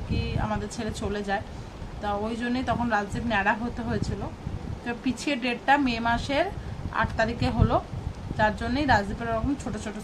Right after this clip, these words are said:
চুল, বুঝলে? তো চলো, অনেক বক বক করেছি, অনেক কিছু দেখিয়ে দিয়েছি, পাঁচটা দশ বাজে, এবার একটু রেস্ট নিই। তোমার তো মেয়ে একটু পরেই উঠে যাবে, আর আজকের আমাকে একটুখানি আবার সেই টেলার্সের দোকানে যেতে হবে,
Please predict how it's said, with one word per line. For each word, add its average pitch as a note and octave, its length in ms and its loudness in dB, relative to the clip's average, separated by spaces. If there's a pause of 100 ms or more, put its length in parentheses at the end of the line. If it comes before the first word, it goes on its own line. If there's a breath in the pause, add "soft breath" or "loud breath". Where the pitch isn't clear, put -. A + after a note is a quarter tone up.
চুল, - 140 -8 (1120)
বুঝলে? - 300 -6 (1120)
তো - 60 -4 (120)
চলো, A#3 240 2 (160)
অনেক A3 220 -4
বক G#3+ 200 0
বক A3 120 0 (100)
করেছি, A3 240 -2 (100)
অনেক G3+ 180 -2
কিছু A#3+ 160 0 (100)
দেখিয়ে G#3+ 320 -4
দিয়েছি, A3 260 -2 (120)
পাঁচটা A3 300 0 (120)
দশ G3 120 0 (100)
বাজে, G3+ 220 -4
এবার G3+ 160 -2
একটু - 140 -8 (120)
রেস্ট G3+ 300 -4
নিই। D#4+ 100 2 (840)
তোমার A#3+ 200 0 (120)
তো A#3+ 140 -2
মেয়ে A3 200 2
একটু A3+ 140 -8 (100)
পরেই A#3 260 0
উঠে A3 220 -2
যাবে, A3 220 6
আর A#3+ 140 8
আজকের A3+ 340 0
আমাকে A3 360 0 (560 loud breath)
একটুখানি A#3+ 380 0 (100)
আবার A#3 240 6
সেই B3 180 -2
টেলার্সের A#3 520 0
দোকানে A3+ 320 0
যেতে G3+ 220 -2
হবে, F3+ 140 -4